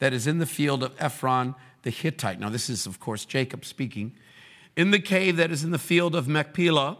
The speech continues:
which is before Mamre, in the land of Canaan, which Abraham bought with the field of Ephron the Hittite as a possession for a burial place. There they buried Abraham and Sarah his wife. There they buried Isaac and Rebekah his wife.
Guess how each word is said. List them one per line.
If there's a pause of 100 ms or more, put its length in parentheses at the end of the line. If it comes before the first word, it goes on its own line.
(120)
which
is
before
Mamre, (280)
in
the
land
of
Canaan, (380)
which
Abraham
bought (720)
with
the
field
of
Ephron
the
Hittite (100)
as
a
possession
for
a
burial
place. (640)
There
they
buried
Abraham
and
Sarah
his
wife. (360)
There
they
buried
Isaac
and
Rebekah
his
wife.